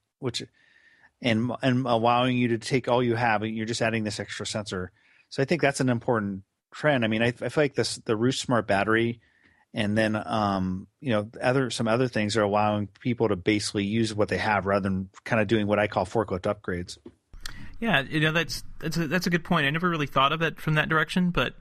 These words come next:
Speaker 2: um, you know, everybody, the, the cliche in the, in the smart home business is that the smart refrigerator, right,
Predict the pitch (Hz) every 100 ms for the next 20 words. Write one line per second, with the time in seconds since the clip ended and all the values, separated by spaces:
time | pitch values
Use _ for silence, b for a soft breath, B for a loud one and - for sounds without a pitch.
0 | B B B B 127 131 127 123 - -
1 | 160 143 147 160 160 135 123 - - -
2 | 143 139 147 - 151 135 - 156 151 127
3 | 117 - 127 123 117 - 131 131 127 120
4 | 110 - 127 123 113 117 117 110 - B
5 | B B 123 - 131 127 110 127 123 113
6 | 107 107 113 123